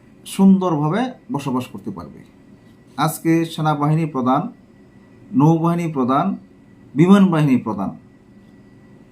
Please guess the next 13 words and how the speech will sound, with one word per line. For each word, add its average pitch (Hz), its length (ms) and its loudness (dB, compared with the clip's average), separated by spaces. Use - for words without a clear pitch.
তারা 147 460 0
হিন্দু 175 380 0
সম্প্রদায়ের 156 760 -2
জন্মাষ্টমী 165 840 -2
অনুষ্ঠানে 160 640 -2
উপস্থিত 190 500 -2
হয়ে 180 320 -2
যে 165 220 -2
কথাগুলো 185 380 0
বলেছেন, 147 500 0
আসুন 143 260 -6
আমরা 151 260 -2
সেই 190 400 -4